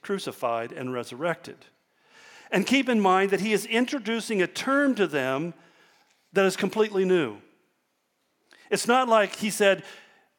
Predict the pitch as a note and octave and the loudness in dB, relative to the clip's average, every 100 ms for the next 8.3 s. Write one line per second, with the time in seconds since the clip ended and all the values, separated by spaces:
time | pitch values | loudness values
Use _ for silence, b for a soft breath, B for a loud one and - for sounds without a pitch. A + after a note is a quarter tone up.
0 | _ - F#3+ A3+ A#3 G3 A3 A3 G3 F#3 | _ -4 2 4 4 4 4 4 4 2
1 | F3+ - - D4+ D4+ A3 A3 - F#3+ G3 | 0 -2 0 4 4 4 0 -4 -2 0
2 | F#3 F3+ F#3 - F#3+ F#3 G#3+ G#3 F#3 F3 | 2 2 2 2 2 4 2 2 0 2
3 | G3 B3+ D4 D4+ C4 F#3+ - - C#4 B3+ | 4 6 8 6 4 2 -2 -6 0 2
4 | D3+ - - - _ _ _ _ b b | 0 -6 -14 -18 _ _ _ _ b b
5 | b b - G#3 G#3 C#4+ C4 - A3 G#3 | b b 0 4 6 6 4 2 2 2
6 | - G3 F#3+ G#3 G#3+ D#3 D#3 F#3+ C4+ B3 | -2 0 4 4 2 0 2 4 4 2
7 | B3 G#3+ G3 F#3 - G#3+ G3 G3+ G3+ G#3 | 2 2 2 2 2 2 2 2 0 0
8 | G3 G3 - | 2 0 0